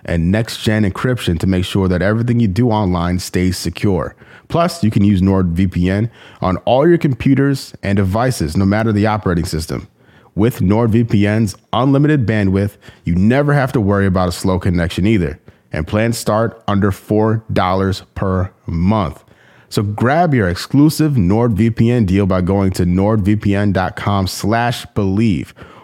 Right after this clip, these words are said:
or use the code believe, B L E A V, to get up to seventy percent off your NordVPN plan plus one additional month for free. It's also risk-free with Nord's thirty-day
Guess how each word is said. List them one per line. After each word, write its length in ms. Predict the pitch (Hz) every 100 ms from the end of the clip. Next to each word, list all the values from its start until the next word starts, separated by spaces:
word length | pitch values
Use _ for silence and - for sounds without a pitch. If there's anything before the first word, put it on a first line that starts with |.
| - -
or 280 | 117 139
use 240 | 135 113 104
the 120 | 101
code 540 | - 107 104 92 90
believe, 560 | 90 107 117 80 64 - _ -
B 280 | 107 117 -
L 340 | 107 107 120 _ _ _ -
E 280 | 110 120 - _ _ 101
A 140 | 113
V, 420 | 104 95 87 110 - - - -
to 80 | 123
get 100 | 135
up 160 | 131 -
to 140 | 107
seventy 440 | - 131 143 143
percent 460 | - 117 - 131 - 110
off 280 | 131 151
your 80 | 110
NordVPN 720 | 101 107 95 104 98 101 92
plan 300 | - 107 120
plus 280 | 110 117 104 - - _
one 360 | 90 98 127 156
additional 440 | 123 123 - 135
month 320 | 98 98 101
for 140 | - 95
free. 340 | - 170 73 - _ _ _ -
It's 140 | 98
also 300 | 90 120 135
risk-free 640 | 101 107 185 - 92 95 127 - - -
with 220 | - - 90
Nord's 540 | 95 113 131 135 - _ _
thirty-day 640 | 117 120 117 98 101 104